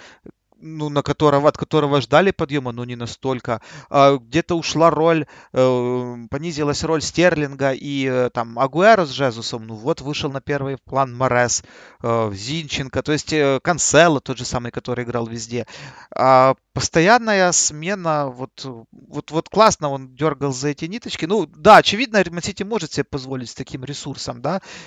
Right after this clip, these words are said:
кадровым, <clears throat> вот, вот к эт-, прибегать к этой ротации. Но в этом сезоне это просто как раз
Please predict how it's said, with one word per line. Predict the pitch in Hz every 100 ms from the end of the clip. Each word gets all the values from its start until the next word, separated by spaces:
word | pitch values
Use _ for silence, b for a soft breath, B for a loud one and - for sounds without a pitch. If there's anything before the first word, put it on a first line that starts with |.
| B
кадровым, | - 139 127 123 123 123 _
<clears throat> |
вот, | 175 196 143 139 -
вот | 135 -
к |
эт-, | 147 - 135 135 135
прибегать | 135 135 135 135 127
к | 139
этой | -
ротации. | 131 - 123 - 143
Но | 139 156
в | 139
этом | 214 285 -
сезоне | - 226 196 190 151 143
это | -
просто | 151 151 151 - 151
как | - -
раз | 147 156 -